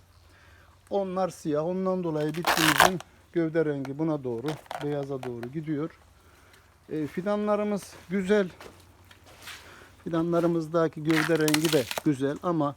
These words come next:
görüntü yavaş yavaş açılıyor. Mordan beyaza doğru. Burada da sıkıntı aynı arkadaşlar. Göründüğü gibi nematot çok rahat bir şekilde görebiliyoruz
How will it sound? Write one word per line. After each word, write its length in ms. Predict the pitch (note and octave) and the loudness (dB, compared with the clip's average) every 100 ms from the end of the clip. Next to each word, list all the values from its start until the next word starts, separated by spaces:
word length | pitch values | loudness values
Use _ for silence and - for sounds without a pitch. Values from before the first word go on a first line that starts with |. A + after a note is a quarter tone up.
| - | -2
görüntü 500 | E3 D#3+ D3+ - D#3 - - _ - - - - - | -2 0 -4 -4 -6 -6 -20 _ -20 -20 -20 -18 -2
yavaş 360 | D#3+ D3+ - | 2 2 0
yavaş 360 | C#3+ C#3 C3+ - - - - - - - - | -2 0 -2 -10 -20 -20 -20 -20 -20 -12 0
açılıyor. 720 | D3+ - F#3 E3 D3 B2 - - - - - _ _ - - - - - - | 2 4 4 6 4 2 -4 -6 -20 -20 -20 _ _ -20 -20 -20 -20 -12 2
Mordan 580 | F3+ F3 D#3 E3 D#3 - - - - - - _ | 4 6 4 2 0 -6 -18 -20 -20 -20 -20 _
beyaza 440 | D#3+ E3 D#3 D#3+ D3 | 2 4 4 2 0
doğru. 340 | C3+ B2+ E3 - - - - - - | 0 0 -4 -6 -16 -20 -20 -14 -2
Burada 300 | G3 B3+ A3 | 2 4 4
da 80 | |
sıkıntı 560 | F#3+ - D#3+ D3+ C3 C3+ | 0 -2 -4 -4 -2 -2
aynı 260 | B2 C3 D#3 | -2 -2 -2
arkadaşlar. 680 | D3+ D#3+ B2+ - B2 - - - - - - - | 0 2 0 -4 -10 -12 -18 -20 -20 -20 -20 -4
Göründüğü 440 | F3+ E3 E3+ E3 | 0 0 0 0
gibi 240 | E3 C#3+ C#3 - - | 0 0 -2 -4 -6
nematot 420 | D3 C#3+ C#3 C#3 - | 0 2 0 -2 -10
çok 260 | - D#3 - | -6 -6 0
rahat 260 | C3 B2 | 0 0
bir 60 | - | -6
şekilde 340 | C#3+ B2+ C3 | -8 -4 -4
görebiliyoruz 680 | B2+ C3 C3+ C#3 C#3+ B2+ C#3+ | -2 -2 -2 -2 -2 -4 -6